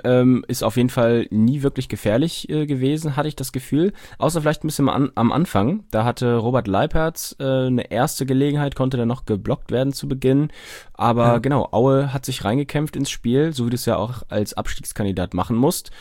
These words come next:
Speaker 1: Symptomatisch
Speaker 2: Ja.
Speaker 1: dafür eine, ähm, Szene, in der, äh, Siaric den, äh, Ball erobert hat, an der Grundlinie nahe des Heidenheimer Strafraums,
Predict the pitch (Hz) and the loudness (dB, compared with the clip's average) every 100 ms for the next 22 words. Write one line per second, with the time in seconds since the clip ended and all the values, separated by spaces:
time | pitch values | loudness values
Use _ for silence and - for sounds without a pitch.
0 | - - - 127 120 107 127 151 - 135 | -20 -10 0 2 4 4 2 0 0 0
1 | - 139 139 104 123 127 120 120 - 117 | 0 0 0 0 2 4 2 0 -2 -2
2 | 117 - 123 127 131 127 120 113 113 - | -2 -2 0 4 4 4 2 0 -2 0
3 | 107 104 104 101 - 104 98 98 104 104 | 2 2 2 0 -2 -2 -2 -2 0 2
4 | 101 123 175 - - 110 107 110 104 - | 2 2 -2 -6 -6 -2 0 0 0 -2
5 | 101 113 170 95 - 101 95 - - - | -2 0 0 0 -2 -2 -2 -4 -8 -4
6 | 117 131 120 - 110 160 139 156 123 120 | -2 0 -2 0 0 0 0 2 2 2
7 | 117 117 117 113 113 101 - 95 117 - | 0 -2 -2 0 0 0 -2 -2 -2 2
8 | 113 160 - | 2 2 0